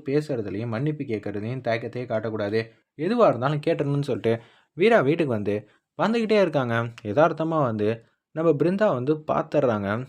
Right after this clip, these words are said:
மாறன் வரத. உடனே வந்து வீட்டுக்குள்ள வந்தோடனே, "அக்கா, அக்கா, மாமா வராருக்கா. தயவு செஞ்சு நீ வந்து பேசுக்கா" அப்படின்னு சொல்லும்போது,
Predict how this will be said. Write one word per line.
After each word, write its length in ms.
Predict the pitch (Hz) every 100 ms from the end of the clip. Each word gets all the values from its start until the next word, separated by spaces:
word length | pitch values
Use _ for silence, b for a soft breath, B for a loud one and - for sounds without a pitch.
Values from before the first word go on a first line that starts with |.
| _ _
மாறன் 380 | 101 123 147 123
வரத. 280 | 113 110 107 104 b b _ _
உடனே 300 | 165 220 226 202
வந்து 160 | 180
வீட்டுக்குள்ள 360 | 175 190 180 147
வந்தோடனே, 300 | 131 127 127 123 b _
"அக்கா, 240 | 110 - 202
அக்கா, 240 | 156 196 151 113 b _ 104
மாமா 280 | 104 156 170
வராருக்கா. 460 | 160 156 147 147 147 B B -
தயவு 180 | 156 190
செஞ்சு 240 | 208 214
நீ 100 | 196
வந்து 260 | 180 147 165
பேசுக்கா" 480 | 156 175 180 156 156
அப்படின்னு 340 | 127 147 165
சொல்லும்போது, 380 | 147 120 110 113